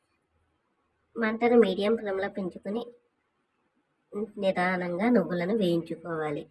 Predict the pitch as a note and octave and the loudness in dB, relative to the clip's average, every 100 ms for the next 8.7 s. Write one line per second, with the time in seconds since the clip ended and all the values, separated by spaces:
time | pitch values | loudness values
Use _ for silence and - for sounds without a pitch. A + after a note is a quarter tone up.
0 | _ _ _ _ _ _ _ _ _ - | _ _ _ _ _ _ _ _ _ -8
1 | F#3+ G3+ F#3+ F#3 G3 G#3 A#3 G#3 F3+ E3+ | -6 -2 2 4 4 4 4 4 2 2
2 | F#3+ F#3+ F#3 F3 E3+ E3 - - F3+ F#3 | -2 -2 -6 -4 -4 -4 -12 -4 -2 -2
3 | G3+ G#3 F#3 F3 F#3+ F3+ F3 F#3 G3+ F#3 | -2 0 0 -2 0 0 0 0 0 -2
4 | F3+ E3+ D#3+ D#3 F#3+ _ _ _ _ _ | -2 -2 -2 -4 -8 _ _ _ _ _
5 | E3 F3 F#3 F#3+ F#3+ - F#3+ G#3+ G#3+ E3+ | -2 0 0 -2 -4 -4 0 2 2 2
6 | F#3+ F#3+ F3+ E3 G3+ G3 E3+ D#3 D#3+ D3+ | 0 0 -2 -2 -4 -2 -2 -2 -2 -2
7 | D#3 _ - F3+ E3+ G3+ - E3+ G3 - | -4 _ -12 -8 -6 -6 -2 -2 -2 -6
8 | G3+ F3+ E3+ - - - | -2 0 -2 -6 -10 -8